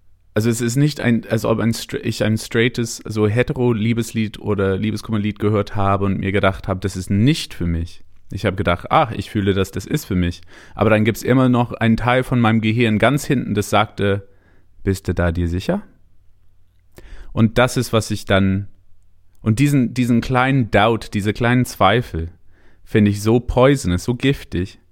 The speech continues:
Und dann jedes Mal, dass irgendein queerer Mensch was schreibt über deren Erlebnis und das stimmt für die Leute, die das hören, egal ob hetero oder homo,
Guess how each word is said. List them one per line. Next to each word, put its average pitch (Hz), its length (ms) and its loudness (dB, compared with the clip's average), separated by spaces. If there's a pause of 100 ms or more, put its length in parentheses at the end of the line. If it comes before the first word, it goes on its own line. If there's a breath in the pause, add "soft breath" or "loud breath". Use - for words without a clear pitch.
(680)
Und 98 220 0
dann 107 400 4 (1300)
jedes 143 380 4
Mal, 123 240 2
dass 110 160 -2
irgendein 104 1000 0
queerer 120 400 2
Mensch 110 380 2
was 101 140 0
schreibt 107 420 0
über 98 220 0 (400)
deren 113 260 2
Erlebnis 101 600 -2
und 98 220 -4
das 95 120 0
stimmt - 480 0
für - 180 -6
die 95 160 -6
Leute, 104 320 2
die 98 140 -4
das 92 260 -4
hören, 90 380 0 (200)
egal 107 320 2
ob - 320 -2
hetero 113 300 -2
oder 95 140 -2
homo, 101 320 -2